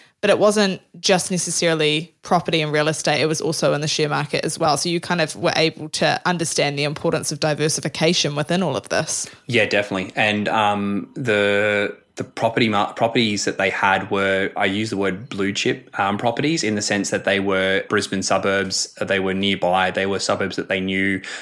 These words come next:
Speaker 2: they were suburbs that they were around a lot. They, they had seen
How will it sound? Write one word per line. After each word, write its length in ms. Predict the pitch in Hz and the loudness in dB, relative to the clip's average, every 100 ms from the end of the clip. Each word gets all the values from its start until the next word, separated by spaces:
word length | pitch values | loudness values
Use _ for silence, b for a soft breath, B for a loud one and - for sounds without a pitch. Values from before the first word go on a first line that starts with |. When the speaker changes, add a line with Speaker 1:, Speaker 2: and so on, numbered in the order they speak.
| B | B
Speaker 2:
they 100 | 95 | -2
were 80 | 95 | 0
suburbs 380 | - 98 95 - | 0 2 0 0
that 200 | 95 - | 0 2
they 180 | 98 | 2
were 280 | 92 90 90 | 2 0 0
around 340 | 92 95 95 95 | 0 0 2 0
a 60 | |
lot. 320 | 95 95 90 | 0 0 0
They, 280 | 95 92 90 B B B - | 0 -2 -4 B B B -2
they 80 | 98 | 0
had 160 | 95 | 0
seen 680 | - 110 104 101 98 98 - | -2 0 2 2 0 -4 -8